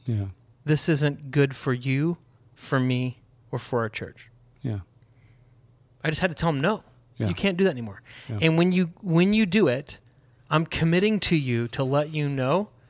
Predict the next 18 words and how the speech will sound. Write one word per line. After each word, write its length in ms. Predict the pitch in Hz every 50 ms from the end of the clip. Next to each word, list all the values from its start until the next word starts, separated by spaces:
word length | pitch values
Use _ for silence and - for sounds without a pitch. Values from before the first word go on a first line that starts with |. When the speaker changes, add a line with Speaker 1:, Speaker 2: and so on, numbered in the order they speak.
| _ _ - -
Speaker 2:
that 140 | - 151 139
that's 240 | - 143 135 - -
not 160 | 143 131 127
okay. 360 | 123 - - - 95 - - - - - - - -
Speaker 1:
Mm-hmm. 240 | 151 120 147 196 180 - - _ _ _ _ - _ _ _ _ _ _ _ _ _ _ -
Yeah. 200 | - 120 107 98 98 - _ _ _ - _ _ _ _ _ -
Speaker 2:
Right? 220 | 147 156 185 208 _ _ - - -
And 80 | 185
I 40 | 190
Speaker 1:
Yeah. 60 | -
Speaker 2:
think 140 | - 302 294
that's 140 | - 196 -
what 100 | 175 160
Tom's 260 | - 160 170 160 143
asking 320 | 151 165 180 - - 139 120
about. 280 | 110 110 101 104 - _ _ -
Speaker 1:
Yeah. 220 | - 175 139 107 92 -
Speaker 2:
Like, 280 | - 165 160 - -